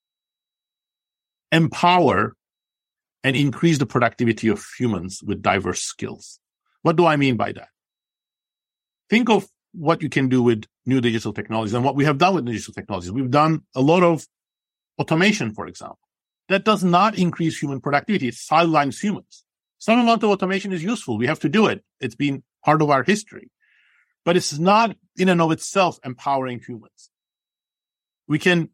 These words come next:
create digital platforms such as Facebook or TikTok,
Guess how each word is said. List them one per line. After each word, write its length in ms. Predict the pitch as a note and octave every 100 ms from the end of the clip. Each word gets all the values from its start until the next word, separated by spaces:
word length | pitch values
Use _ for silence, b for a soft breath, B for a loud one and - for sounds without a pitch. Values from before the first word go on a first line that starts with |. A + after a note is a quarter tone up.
| -
create 500 | - E3+ G3+ A3 - _ _ _ _ - B2
digital 400 | G3 G3+ F#3+ -
platforms 680 | E3+ F#3+ - C#3 A#2+ -
such 180 | C3 -
as 140 | -
Facebook 540 | - D#3+ D#3 G2+ G2 - _ _ _
or 140 | - A#2+
TikTok, 560 | - - - - -